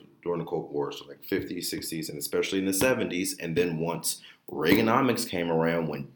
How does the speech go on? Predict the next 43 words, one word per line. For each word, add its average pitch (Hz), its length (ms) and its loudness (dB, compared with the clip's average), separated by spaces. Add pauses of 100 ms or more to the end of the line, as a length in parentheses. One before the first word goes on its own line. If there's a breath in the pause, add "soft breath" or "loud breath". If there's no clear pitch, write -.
debt - 380 6
became 104 500 2
lucrative 87 600 2
as 80 280 -2
a 80 100 -8
source 85 400 -2
of 80 340 -6
value 85 320 -2
and 85 160 -16
currency 104 640 -8
for 76 160 -6
trading, 82 460 0 (340 loud breath)
is 92 160 0
when 92 160 0
we 87 100 0
really 107 500 4
started 92 560 2
to 87 120 -8
get 82 200 0
into 80 200 -8
some 71 320 -16
deep 92 320 -4
waters. - 520 -8 (480 soft breath)
The 90 120 0
same 127 380 6
policies 117 520 6
that 80 120 2
we've 113 300 4
been 120 180 4
doing 98 300 2
since 87 220 -8
the 73 100 -10
nineteen 92 400 -2
eighties 80 340 -6
is 78 160 -12
the - 60 -12
same 98 440 2
thing 90 300 0
that 76 180 -2
Germany 87 420 0
was 80 240 -2
doing 78 460 -2
after 80 640 -4